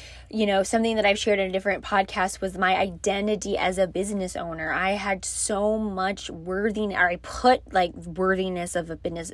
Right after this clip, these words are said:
business owner onto that. Like, I thought I was not worthy because of my business that failed. You know, I've ran two businesses and they quote unquote failed, but at the same time, it wasn't a failure.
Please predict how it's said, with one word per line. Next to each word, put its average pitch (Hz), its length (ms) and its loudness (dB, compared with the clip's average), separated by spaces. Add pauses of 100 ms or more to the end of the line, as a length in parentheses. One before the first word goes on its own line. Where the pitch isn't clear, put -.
(120)
business 190 380 2
owner 165 240 -4
onto 165 220 -6
that. 165 180 -4
Like, - 160 2
I 202 220 6
thought 208 360 2
I 185 200 0
was 185 340 -2 (360)
not 208 280 2
worthy 202 640 4
because 185 420 -2
of 180 140 2
my 185 160 0
business 233 480 2
that - 240 -6
failed. - 440 -4
You 185 100 -6
know, 208 140 0
I've 208 200 2
ran 226 320 0
two 240 220 -2
businesses 208 640 0 (420)
and 196 180 -2
they 196 260 2
quote 233 280 8
unquote 254 340 6
failed, 226 380 6
but 180 120 2
at 185 100 0
the 208 80 -2
same 254 320 -4
time, 262 280 -4
it 247 120 -2
wasn't 277 420 0
a 285 60 -2
failure. 277 760 2